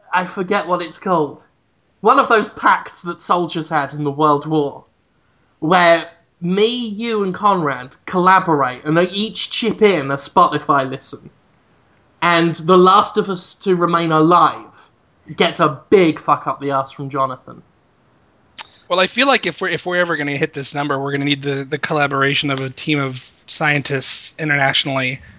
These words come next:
Speaker 2: and, uh, a, a broad coalition of nations to put all the resources towards it. Um, and it's probably gonna take decades, centuries, millennia even.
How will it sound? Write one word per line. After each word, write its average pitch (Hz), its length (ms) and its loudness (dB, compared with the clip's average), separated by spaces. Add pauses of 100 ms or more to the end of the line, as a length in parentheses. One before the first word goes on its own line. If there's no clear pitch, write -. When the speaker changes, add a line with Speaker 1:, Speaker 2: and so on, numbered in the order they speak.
(220)
Speaker 2:
and, 139 340 0
uh, 127 640 -2
a, 156 60 2
a - 20 -2
broad 151 320 2
coalition 147 640 4
of 131 120 -8
nations 139 680 -2 (440)
to 147 100 -14
put - 140 -2
all 151 100 6
the 143 120 4
resources 139 600 -2
towards 139 380 -4
it. 127 160 -4 (680)
Um, 135 520 0
and 165 80 -8
it's 143 140 -4
probably 156 220 2
gonna 156 120 4
take 151 240 2
decades, 143 460 -2
centuries, 135 840 -4 (400)
millennia 139 460 4
even. 135 420 0